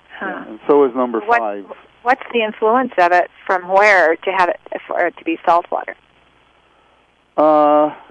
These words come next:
Speaker 2: it's a, it's a sink. Um, it, it has no outlet. So it's a hundred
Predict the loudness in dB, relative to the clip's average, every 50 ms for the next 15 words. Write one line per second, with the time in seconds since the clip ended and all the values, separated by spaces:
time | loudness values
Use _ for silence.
0 | -20 _ _ _ _ -6 -6 -4 -2 -2 -4 -4 -4 -8 -10 -6 -4 -4 -6 -4
1 | -4 -4 -2 -2 -2 -4 -6 -10 -14 -16 -18 _ _ _ _ _ _ _ _ _
2 | _ _ _ _ _ _ _ _ _ _ _ _ _ _ _ _ _ _ _ _
3 | _ _ -8 -6 -4 -4 -4 -4 -6 -8 -10 -10 -10 -10 -12 -12 -14 _ _ _
4 | _ _ _ _ _ _ _ _ _ _ _ _ _ _ _ _ _ _ _ _
5 | _ _ _ _ _ _ _ _ _ -10 -6 -4 -2 0 0 0 0 0 0 0
6 | 2 4 2 2 2 0 -4 -6 -6 -6 -8 -10 -14 -14 -14 -16 _ _ _ _
7 | _ _ _ -16 -14 -10 -10 -6 -2 -2 0 0 -2